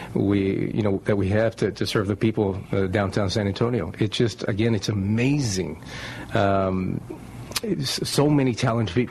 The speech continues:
talented people, uh, so many willing people to just give out of what they have. Everything that we have, everything that we, we give to the public, uh, on the twenty-seventh of, of October,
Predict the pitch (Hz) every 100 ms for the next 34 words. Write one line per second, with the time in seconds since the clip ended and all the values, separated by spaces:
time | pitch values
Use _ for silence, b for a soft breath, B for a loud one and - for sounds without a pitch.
0 | - - 131 127 127 - 120 104 107 104
1 | - B B B B - 110 104 101 -
2 | 127 123 113 107 98 123 165 156 113 110
3 | 80 - - - B B B B - 117
4 | 98 120 123 123 104 110 139 147 101 87
5 | - - - 117 107 92 95 110 113 110
6 | 98 104 110 117 110 - - - B B
7 | 143 196 233 208 185 175 147 131 123 123
8 | - - - 127 170 180 156 135 117 127
9 | 117 110 - - - - - - - 123
10 | 104 127 147 110 - 117 113 95 - B
11 | B B B B - 52 52 50 - 107
12 | 107 104 120 117 - 113 98 87 101 98
13 | 104 98 - 107 107 95 -